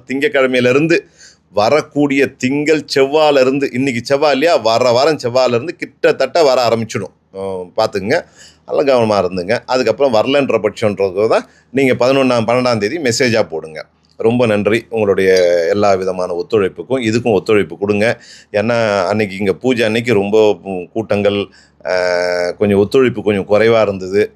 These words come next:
மக்களுடைய ஒத்துழைப்பு. இதுல கொஞ்சம் ஒத்துழைப்பு கொடுங்க. எல்லாருக்கும் கண்டிப்பா உண்டு. புக் பண்ண எல்லாருக்குமே சரியா வந்து சேரும். வரலைன்னாலும் அதுக்கு சரியான ரெஸ்பான்ஸ் இருக்கும். அந்த ரெஸ்பான்ஸுக்கு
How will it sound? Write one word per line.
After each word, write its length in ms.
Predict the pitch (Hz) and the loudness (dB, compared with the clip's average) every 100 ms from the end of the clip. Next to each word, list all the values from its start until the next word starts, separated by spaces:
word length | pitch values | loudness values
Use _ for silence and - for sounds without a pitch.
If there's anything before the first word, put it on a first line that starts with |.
| _ _ | _ _
மக்களுடைய 460 | 87 - 104 92 | -14 -2 0 0
ஒத்துழைப்பு. 560 | 87 107 92 85 107 123 - | -2 0 -2 -2 -4 -6 -4
இதுல 280 | 120 117 107 | 0 0 2
கொஞ்சம் 220 | 104 101 | 2 2
ஒத்துழைப்பு 400 | 98 123 101 90 | 2 2 0 -2
கொடுங்க. 260 | 98 131 | -2 0
எல்லாருக்கும் 500 | 113 101 113 110 170 | 0 2 2 2 0
கண்டிப்பா 460 | - 101 110 123 127 | -2 -4 -2 -2 0
உண்டு. 320 | 110 101 131 | 0 0 -2
புக் 240 | 127 104 - | -2 -8 -4
பண்ண 200 | 117 107 | -2 2
எல்லாருக்குமே 960 | 92 101 113 120 120 110 104 104 135 185 - - _ | 0 0 -2 2 4 4 0 -4 -4 -4 -10 -20 _
சரியா 720 | - - 98 104 117 123 156 | -10 -4 0 2 2 4 4
வந்து 220 | 117 107 | 2 0
சேரும். 460 | 104 101 101 127 156 _ _ - | -4 -2 0 0 -4 _ _ -4
வரலைன்னாலும் 840 | 92 107 120 127 123 117 113 160 | 0 2 2 2 2 2 0 -2
அதுக்கு 360 | 180 101 - 87 | -4 -6 -6 -10
சரியான 400 | - 101 120 135 | -6 -2 0 2
ரெஸ்பான்ஸ் 500 | 104 98 - 127 120 | 0 -2 -2 0 0
இருக்கும். 320 | 117 170 156 | 0 0 2
அந்த 40 | 101 | 2
ரெஸ்பான்ஸுக்கு 640 | 90 - 123 127 127 | 0 -2 -2 0 -2